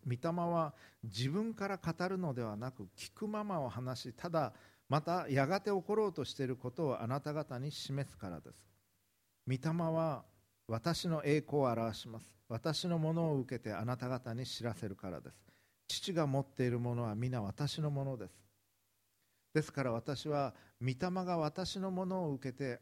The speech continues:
あなた方に知らせる」と言ったのです。で、この言葉だけ聞くと難しいと思ったかもしれませんけど、さっき言ったように、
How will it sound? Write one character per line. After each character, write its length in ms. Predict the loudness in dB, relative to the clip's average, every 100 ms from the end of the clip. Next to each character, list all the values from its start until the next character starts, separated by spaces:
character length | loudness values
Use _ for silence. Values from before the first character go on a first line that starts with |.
| _
あ 100 | -2
な 120 | 0
た 140 | 0 0
方 260 | -2 -2
に 160 | -6 -4
知 180 | -4 -2
ら 120 | -2
せ 160 | -2 -4
る」 100 | -2
と 260 | -2 -4 -6
言 100 | -6
っ 40 | -6 -8 _
た 180 | -6 -6 _ _ -10
の 140 | -10
で 140 | -10 -16
す。 180 | -20 _ _ _ _ _ -10
で、 80 | -10 -8
こ 200 | -4 -2
の 120 | -2
言 380 | -4 -6 0 2
葉 140 | 2
だ 120 | 0
け 140 | -2 -6
聞 300 | -10 -14 -10
く 120 | -10
と 400 | -2 0 0 -2 -10 _ _ _ _ _
難 400 | -2 -2 -2 -6
し 140 | -6 -2
い 280 | -2 -4 -10 _ _ _
と 100 | -6
思 180 | -2 -2
っ 40 | -2
た 140 | -4
か 100 | -2
も 100 | -2
し 120 | -2 -4
れ 60 |
ま 120 | -4 -4
せ 160 | -4
ん 100 | -6
け 140 | -4 -4
ど、 140 | -4
さ 140 | -4
っ 100 | -6
き 100 | -4
言 120 | -2 -2
っ 0 |
た 160 | -2
よ 100 | -2
う 40 | -2
に、 200 | -6